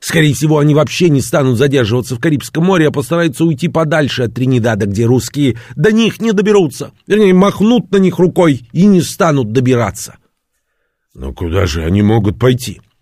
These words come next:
Увы, это ведомо лишь Господу и самим германцам. Понятно.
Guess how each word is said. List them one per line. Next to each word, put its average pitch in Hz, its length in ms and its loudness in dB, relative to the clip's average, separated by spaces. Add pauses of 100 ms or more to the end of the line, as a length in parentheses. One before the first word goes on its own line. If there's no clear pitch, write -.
(180)
Увы, 226 720 2 (100)
это 143 240 -6
ведомо 208 360 0
лишь 202 220 2
Господу 190 480 0
и 180 60 0
самим 185 320 0
германцам. 175 580 0 (1040)
Понятно. 78 680 -4